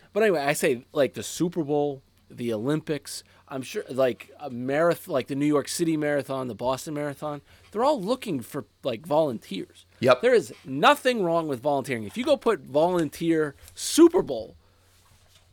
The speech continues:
Speaker 2: You put
Speaker 1: I
Speaker 2: the word Super
Speaker 1: promise
Speaker 2: Bowl on
Speaker 1: that'll
Speaker 2: your
Speaker 1: get a
Speaker 2: resume.
Speaker 1: look in a resume, right?
Speaker 2: Eye catcher. You want eye catchers on your resume.
Speaker 1: Right. S-, you know, New York City Marathon, Boston Marathon, those types of things are always looking for volunteers. That could be you.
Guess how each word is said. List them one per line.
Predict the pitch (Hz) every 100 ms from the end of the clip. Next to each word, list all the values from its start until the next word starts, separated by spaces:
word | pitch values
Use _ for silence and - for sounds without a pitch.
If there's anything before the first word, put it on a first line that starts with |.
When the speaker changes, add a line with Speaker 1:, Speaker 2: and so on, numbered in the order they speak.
| _ -
Speaker 2:
You | 175
put |
Speaker 1:
I | 247
Speaker 2:
the | 202
word | 185
Super | 208 202 180
Speaker 1:
promise |
Speaker 2:
Bowl | 175
on | 156
Speaker 1:
that'll | 139
Speaker 2:
your | 139 135
Speaker 1:
get |
a | 127
Speaker 2:
resume. | 120
Speaker 1:
look | 110 -
in | - 147 139
a | 127 123
resume, | 123 117 104 95 _ -
right? | 123 139
Speaker 2:
Eye | 151
catcher. | 147 127 - 107
You | 196
want | 226
eye | 269
catchers | - 170 113
on | 113
your | 95
resume. | 87 82 82 82 -
Speaker 1:
Right. | 269 262 - _ _ -
S-, | - - _ _
you | 156
know, | 147 127 -
New | 185 160 180
York | 190 175
City | - 175 156
Marathon, | 123 107 113 104
Boston | 135 165 165 139
Marathon, | 123 113 90 107
those | 147 175
types | 220 214 156
of | 113
things | 175 208 294
are | 160
always | 214 302 226
looking | 185 202 196
for | 156
volunteers. | 139 160 156 - 123 -
That | 208
could | 262
be | 294
you. | 349 403 370